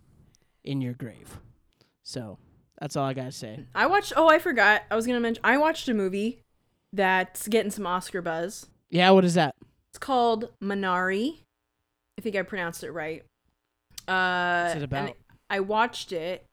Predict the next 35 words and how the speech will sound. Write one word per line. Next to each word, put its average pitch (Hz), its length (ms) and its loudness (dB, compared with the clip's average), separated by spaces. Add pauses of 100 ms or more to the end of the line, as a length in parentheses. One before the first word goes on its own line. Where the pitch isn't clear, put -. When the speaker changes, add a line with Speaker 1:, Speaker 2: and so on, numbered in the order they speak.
Speaker 2:
and 196 180 -4
it's 196 160 -6
about 185 400 -4
a 190 40 -10
Korean 311 420 -6
family 175 720 -10
that 185 260 -4
moves 202 460 -6
to 196 800 -4 (400)
Arkansas 220 840 -2
in 196 200 -6
the 185 80 -12 (100)
eighties 220 760 -6
Speaker 1:
Yes. 220 540 -4
Speaker 2:
from 202 300 -4
California. 202 960 -8 (480)
And, 196 580 -8 (180)
uh, 185 220 -4
it 214 60 0
was 240 140 0
awesome. 214 400 0
It - 20 -2
was 233 100 -6
super 247 220 -6
good. 220 160 -2
It 214 40 -6
has, 214 360 -4
um, 185 720 -4
Speaker 1:
I 170 60 -8
saw 185 180 0
the 180 80 0
trailer. 196 300 -2
Speaker 2:
Steve, 156 220 -4 (240)
Steve 262 320 -4
Yeun, 240 380 -4